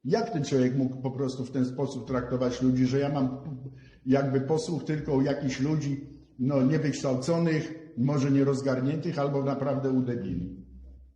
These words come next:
Protokół z zebrania wiejskiego w Ślubowie. Proszę, żeby Wysoki Sąd sobie wziął jeden i drugi z dwóch ostatnich zebrań.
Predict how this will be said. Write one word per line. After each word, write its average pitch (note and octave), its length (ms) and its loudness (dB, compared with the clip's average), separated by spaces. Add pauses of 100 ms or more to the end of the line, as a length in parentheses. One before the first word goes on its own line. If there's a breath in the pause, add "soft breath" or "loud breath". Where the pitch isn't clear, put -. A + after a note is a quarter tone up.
(1080)
Protokół F3 540 0
z E3 100 -4
zebrania D#3 460 -2
wiejskiego B2+ 500 -2
w - 60 -8
Ślubowie. A3 460 -8
Proszę, G2+ 300 -10
żeby F#2+ 240 -10
Wysoki F#2 400 -10
Sąd F2 260 -8
sobie F#2+ 220 -8
wziął F#2+ 280 -6
jeden G2+ 300 -4
i A3+ 80 -6
drugi G#2+ 340 -6
z G2+ 80 -12
dwóch A2 220 -10
ostatnich F#3+ 420 -12
zebrań. F2+ 440 -12